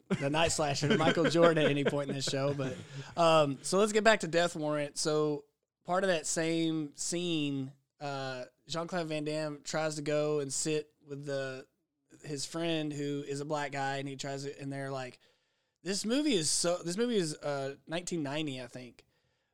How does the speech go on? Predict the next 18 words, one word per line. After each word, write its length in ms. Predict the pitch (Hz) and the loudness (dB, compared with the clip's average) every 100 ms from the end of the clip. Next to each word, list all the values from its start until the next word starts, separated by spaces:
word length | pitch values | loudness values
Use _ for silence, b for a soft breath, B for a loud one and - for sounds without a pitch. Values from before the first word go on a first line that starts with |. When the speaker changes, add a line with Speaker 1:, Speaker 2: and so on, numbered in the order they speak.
| - | -6
Speaker 1:
But 120 | 151 | 2
it 80 | 233 | 4
is 160 | 214 139 | 4 2
so, 600 | - - 165 196 208 214 | 0 2 4 6 6 4
like, 340 | 196 156 139 - | 2 -2 -4 -2
and 80 | 160 | -2
I 60 | |
don't 120 | 220 190 | 0 0
know 100 | 165 | 0
if 120 | - | 0
prison's 400 | 151 156 170 170 | -4 -2 -4 -4
this 160 | 180 | -4
way, 400 | 190 185 185 180 160 | -2 2 2 0 -2
but, 200 | 151 143 | -2 0
like, 280 | 135 120 _ _ _ - | -4 -8 _ _ _ -2
everything 500 | 175 208 208 190 180 | 0 2 0 0 -4
is 120 | 143 | -2
segregated. 600 | - 151 147 131 127 113 | -2 -2 -4 -6 -8 -10